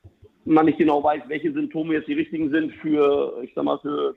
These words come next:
das Coronavirus oder für eine normale Grippe, haben wir uns dann entschlossen, dann einen Test zu machen. Das Gleiche hatten wir mit zwei Spielern, bei dem Uwe Hünemeyer und bei dem Luca Kilian gemacht in Paderborn,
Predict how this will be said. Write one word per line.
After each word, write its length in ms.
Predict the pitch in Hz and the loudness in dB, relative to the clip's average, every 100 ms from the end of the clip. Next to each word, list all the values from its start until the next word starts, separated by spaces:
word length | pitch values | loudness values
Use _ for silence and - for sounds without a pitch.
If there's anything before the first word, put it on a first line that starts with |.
| - | -12
das 140 | - | -18
Coronavirus 600 | - 127 139 151 135 135 131 | -6 -4 0 2 2 -2 -2
oder 240 | 127 127 | -4 -4
für 100 | 139 | -2
eine 80 | 135 | -4
normale 320 | 127 127 123 | -2 -2 -2
Grippe, 320 | 139 135 139 - _ _ _ _ - | -4 -2 -2 -4 _ _ _ _ 0
haben 140 | 135 | 4
wir 80 | 139 | 4
uns 120 | 120 | 2
dann 140 | 135 | -2
entschlossen, 800 | 131 131 - 143 139 143 143 135 | -2 -6 -2 0 0 2 -2 0
dann 380 | 135 135 131 135 - | 2 2 2 -4 -2
einen 580 | 131 131 131 127 123 123 | -4 -2 -4 -4 -6 -4
Test 220 | - 190 - | 0 0 -2
zu 80 | - | -4
machen. 360 | 196 180 185 190 _ _ _ _ - | 0 0 -2 -8 _ _ _ _ -12
Das 120 | 139 | -2
Gleiche 280 | 147 147 143 | 2 2 2
hatten 160 | 139 143 | 0 -2
wir 80 | |
mit 160 | 143 135 | -4 -4
zwei 180 | 147 143 | -2 -2
Spielern, 580 | - 202 170 170 165 147 | -2 -6 -4 -2 -4 -8
bei 140 | 143 | -8
dem 180 | 139 139 | -6 -6
Uwe 260 | - 139 139 | -8 -6 -2
Hünemeyer 440 | 156 147 143 143 | -2 0 0 0
und 80 | 139 | -2
bei 80 | 135 | -2
dem 140 | 135 | -4
Luca 200 | 135 139 | -4 -4
Kilian 360 | 127 170 175 160 | 0 0 0 -4
gemacht 260 | 156 160 - | -6 -8 -8
in 80 | 127 | -8
Paderborn, 580 | - 135 135 147 165 | -2 0 0 -4 -6